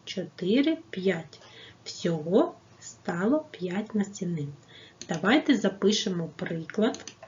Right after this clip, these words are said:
і спробуємо його прочитати. Було три насінини,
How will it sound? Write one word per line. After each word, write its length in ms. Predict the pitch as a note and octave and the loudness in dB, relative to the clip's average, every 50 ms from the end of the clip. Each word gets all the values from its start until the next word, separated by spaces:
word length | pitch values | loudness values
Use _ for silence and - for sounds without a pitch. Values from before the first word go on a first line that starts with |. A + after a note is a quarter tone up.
| - - - - - - - - - - - _ _ _ _ - - - - - - - - - - - | -20 -20 -20 -20 -20 -20 -20 -20 -20 -20 -20 _ _ _ _ -20 -20 -20 -20 -20 -20 -20 -20 -20 -6 -2
і 80 | G#3 F3+ | -2 -2
спробуємо 720 | - - - - A3+ C#4 D4 D4 C4 G#3 F3+ F3 F3 E3+ | -2 -2 4 8 8 8 8 8 4 2 2 0 -4 -6
його 340 | E3 E3+ D#3 D3 - F3 D#3+ - | -6 -8 -8 -10 -10 -12 -12 -8
прочитати. 760 | - - G#3+ G#3+ - - G#3 - - - F3 D#3+ - - - G3 - _ _ _ _ _ _ _ _ - - _ - - - - - _ _ _ _ _ _ - - _ _ _ - - _ _ _ - | -6 -6 -4 -4 -6 -8 -10 -10 -10 -12 -12 -12 -14 -16 -18 -18 -18 _ _ _ _ _ _ _ _ -20 -20 _ -20 -20 -20 -20 -20 _ _ _ _ _ _ -20 -20 _ _ _ -20 -20 _ _ _ -10
Було 600 | G#3 E3+ F3 F3 F3+ E3+ E3+ F3+ A3 D4 - - - _ - - _ _ _ _ _ _ _ _ | -6 -4 -2 -2 -2 0 0 2 2 0 0 -4 -10 _ -20 -20 _ _ _ _ _ _ _ _
три 300 | - F3+ F3 F3+ F3 E3+ | -6 -4 -2 -2 -2 -2
насінини, 800 | E3 E3+ F#3 - - - A#3+ A#3 A#3+ B3 C4 C4 C4 C4 C4+ | -2 -4 -6 -8 -6 -2 2 4 4 6 6 6 4 4 2